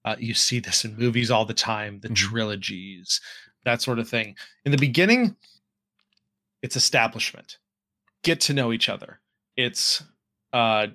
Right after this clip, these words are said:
Speaker 1: get some, some ground under your feet. Get some notoriety, uh, as a group. The middle, the group cares about each other. They have some notoriety. They have some resources.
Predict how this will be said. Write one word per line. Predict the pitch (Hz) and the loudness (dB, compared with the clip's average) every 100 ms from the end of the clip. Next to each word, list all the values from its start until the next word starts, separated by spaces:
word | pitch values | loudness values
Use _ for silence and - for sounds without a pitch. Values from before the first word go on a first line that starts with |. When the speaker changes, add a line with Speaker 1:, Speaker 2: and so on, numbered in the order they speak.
| _ _ _ _ _ _ _ - | _ _ _ _ _ _ _ 0
Speaker 1:
get | 160 | 2
some, | - 156 131 120 117 - _ | 2 2 2 -2 -6 -12 _
some | - 123 | -6 -4
ground | 104 117 120 117 113 107 98 - | -4 2 4 4 2 -2 -12 -6
under | 123 120 117 | -2 0 2
your | 110 | 0
feet. | - 117 - - | -2 -6 -6 -10
Get | - 214 | -4 0
some | - 147 | 2 2
notoriety, | 131 131 123 110 92 92 85 58 - _ _ _ _ _ | 4 4 4 2 0 -2 -8 -16 -20 _ _ _ _ _
uh, | 123 120 110 101 101 - _ _ 123 | 2 4 4 4 0 -4 _ _ 0
as | 120 127 | 2 0
a | |
group. | 123 - 120 110 120 - _ - _ _ _ _ _ _ _ _ _ | -4 -2 -4 -2 -2 -4 _ -20 _ _ _ _ _ _ _ _ _
The | 120 | -4
middle, | 123 170 240 285 - _ _ _ _ _ _ _ _ _ _ _ - | 4 8 8 6 2 _ _ _ _ _ _ _ _ _ _ _ -12
the | |
group | 117 170 - | 0 0 4
cares | 180 175 | 4 6
about | 165 170 | 6 4
each | 160 160 | 4 2
other. | 165 202 - | 2 0 -4
They | - | -6
have | 110 131 - | 2 2 2
some | 147 | 2
notoriety. | 139 131 123 123 139 147 - | 0 0 2 2 0 -2 -8
They | |
have | 101 139 131 | -2 0 0
some | 120 | -2
resources. | 113 123 156 151 190 214 - | -2 -2 -2 0 2 2 0